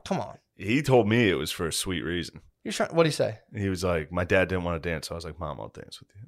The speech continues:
Speaker 2: Like,
Speaker 1: And that's true. That is true.
Speaker 2: That is true. But you're right that it was definitely, he was laying a trap. That was a, that was bait.
Speaker 1: Yeah.
Speaker 2: That was
Speaker 1: He's using
Speaker 2: pussy
Speaker 1: my
Speaker 2: bait.
Speaker 1: mom as pussy bait, dude.
Speaker 2: You can't use your mom as pussy bait.
Speaker 1: I mean, dude,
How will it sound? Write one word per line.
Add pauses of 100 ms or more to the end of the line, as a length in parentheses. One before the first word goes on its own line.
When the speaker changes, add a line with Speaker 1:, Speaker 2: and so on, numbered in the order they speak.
Speaker 2:
Like,
Speaker 1:
And
that's
true.
That
is
true.
Speaker 2:
That
is
true.
But
you're
right
that
it
was (140)
definitely, (180)
he
was
laying
a
trap. (140)
That
was
a, (280)
that
was
bait. (260)
Speaker 1:
Yeah.
Speaker 2:
That (140)
was
Speaker 1:
He's
using
Speaker 2:
pussy
Speaker 1:
my
Speaker 2:
bait.
Speaker 1:
mom
as
pussy
bait,
dude. (220)
Speaker 2:
You
can't
use
your
mom
as
pussy
bait. (480)
Speaker 1:
I
mean,
dude,